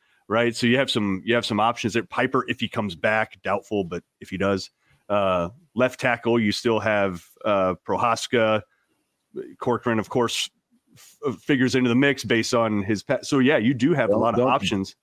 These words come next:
Speaker 2: and don't sleep on Sam Sledge.
Speaker 1: Well, right. Yeah, you, you got some of
Speaker 2: Yeah.
Speaker 1: those cats,
Speaker 2: And
Speaker 1: right?
Speaker 2: then you
Speaker 1: They
Speaker 2: have, and then they really like, I, I think this was a subtle move. Um, and remember, his body is still young, but it's a big body.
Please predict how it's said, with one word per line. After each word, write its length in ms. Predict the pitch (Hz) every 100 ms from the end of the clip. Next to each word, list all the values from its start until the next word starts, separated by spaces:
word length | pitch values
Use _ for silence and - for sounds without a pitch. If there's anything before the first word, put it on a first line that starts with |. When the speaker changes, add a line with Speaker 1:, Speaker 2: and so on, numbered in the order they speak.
| -
Speaker 2:
and 140 | 113
don't 240 | 123 135
sleep 260 | - 147 135
on 220 | 123 110
Sam 300 | - 127 113
Sledge. 440 | 104 120 101 80 - _ _ _ _
Speaker 1:
Well, 160 | 165 185
right. 360 | 185 285 143 -
Yeah, 240 | 143 226 185
you, 160 | 113
you 260 | 147 175 160
got 160 | 170
some 160 | 170 185
of 60 | 190
Speaker 2:
Yeah. 60 |
Speaker 1:
those 100 | 269
cats, 380 | - - 90 78
Speaker 2:
And 80 | 143
Speaker 1:
right? 80 | 165
Speaker 2:
then 80 | 208
you 60 | 202
Speaker 1:
They 60 |
Speaker 2:
have, 100 | 180 - _ -
and 100 | 170
then 120 | 208
they 100 | 180
really 360 | 131 185 285
like, 380 | 180 123 117 92 -
I, 120 | 123 -
I 100 | 143
think 180 | 202 -
this 160 | 151
was 140 | 160 123
a 80 | 120
subtle 380 | - 135 147
move. 640 | 131 110 120 107 95 85 - _ _ _ _ -
Um, 240 | 98 101
and 120 | 131
remember, 380 | 147 156 185 135
his 180 | 127 143
body 380 | 107 135 139 117
is 140 | 101
still 220 | - 127
young, 400 | 113 104 113 104
but 80 | 95
it's 160 | 101 123
a 40 |
big 300 | 85 117 113
body. 380 | 92 85 87 85